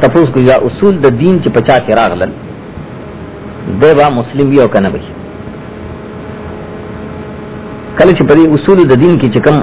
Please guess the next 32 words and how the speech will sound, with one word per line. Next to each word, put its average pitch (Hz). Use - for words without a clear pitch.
قرآن 127
او 110
حدیث 120
تاسو 120
پیش 113
کړي، 110
په -
دې 151
کې 143
خدای 139
نشته 185
چې 117
جماعت 127
المسلمین 113
کې 104
به 101
وي 101
که -
نه. -
اول 147
آیت 160
پیش 165
کړی 170
چې -
تابعداري 127
کوئ 147
د 123
ما 131
انزل 127
الیکم 123
من 117
ربکم. 90